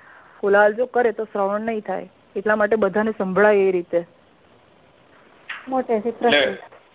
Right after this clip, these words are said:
Speaker 3: ના, એમ નહીં, એ તાત્પર્ય એ છે કે આ જે પ્રશ્ન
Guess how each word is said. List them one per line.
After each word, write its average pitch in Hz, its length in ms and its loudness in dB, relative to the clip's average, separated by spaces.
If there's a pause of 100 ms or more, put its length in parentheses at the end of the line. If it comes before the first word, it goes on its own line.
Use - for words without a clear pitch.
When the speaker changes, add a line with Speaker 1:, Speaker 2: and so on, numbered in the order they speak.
Speaker 3:
ના, 143 120 2
એમ 123 320 -4
નહીં, 139 260 -8
એ 139 120 -8
તાત્પર્ય 117 520 -2
એ 147 160 -2
છે 117 300 -4 (1500)
કે - 60 -12
આ 95 280 4
જે 131 160 -2
પ્રશ્ન 107 420 -8